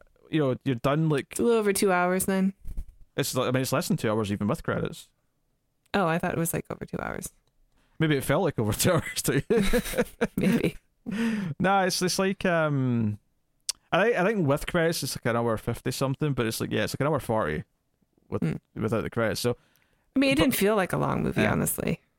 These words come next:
Speaker 1: But by today's standards, like, yeah, you, you could, you could easily add ten minutes, and all that ten minutes would be there to flesh out the character stuff, both with the adults and the kids, and just give them a bit more time,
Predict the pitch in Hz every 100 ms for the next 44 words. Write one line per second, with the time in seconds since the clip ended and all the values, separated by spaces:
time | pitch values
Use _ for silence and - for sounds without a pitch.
0 | _ _ 156 160 170 170 185 269 - 123
1 | 165 156 110 113 120 185 156 214 240 349
2 | - 277 - 175 285 277 151 127 127 117
3 | 107 104 - _ _ - - 117 117 107
4 | 90 - - - - 160 143 151 - 175
5 | 180 175 147 151 139 131 139 - 120 127
6 | 127 127 131 123 - 127 131 - 123 120
7 | 110 - 107 104 95 - 101 92 - 135
8 | 123 - 123 117 113 113 113 104 98 -
9 | 64 - - - _ _ - 117 123 113
10 | 143 139 135 123 135 139 143 - - 117
11 | 117 117